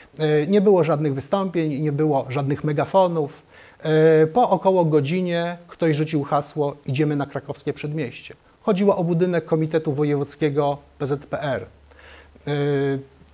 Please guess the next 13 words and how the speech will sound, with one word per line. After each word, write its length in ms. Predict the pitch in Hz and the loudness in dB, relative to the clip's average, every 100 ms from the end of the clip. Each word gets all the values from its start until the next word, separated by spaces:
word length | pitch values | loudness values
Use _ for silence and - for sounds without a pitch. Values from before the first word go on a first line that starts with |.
| _ _ _ - | _ _ _ -10
studenci 480 | - 196 240 226 | 0 2 2 4
nie 140 | 214 208 | 4 4
przeszli 440 | - 208 - 131 | 4 2 2 -6
zbyt 240 | 117 123 113 | -4 -4 0
daleko. 600 | 123 110 92 - - - | 0 0 -4 -10 -18 -12
Zaczął 280 | 127 170 180 | -6 -2 0
padać 320 | 160 160 131 | 0 0 0
gęsty 380 | 127 156 151 139 | 2 0 0 -6
śnieg, 420 | - 143 135 170 - _ - - - | -6 -4 -4 -4 -8 _ -20 -16 -2
a 180 | 156 151 | 0 0
przy 220 | - 156 | -2 2
domu 280 | 170 185 180 | 2 2 2
nauczyciela 840 | 160 156 143 - 185 175 160 | 0 -2 -4 -2 0 2 0